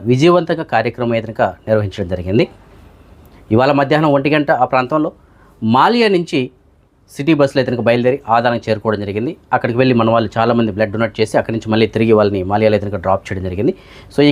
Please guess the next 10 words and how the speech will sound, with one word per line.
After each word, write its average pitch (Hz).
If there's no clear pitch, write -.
కార్యక్రమానికి 180
కువైట్లో 165
ఉన్నటువంటి 151
చాలామంది 202
హాజరయ్యారు, 135
యువత 123
కూడా. -
So, -
ఎవరైతే 165
హాజరయ్యి 139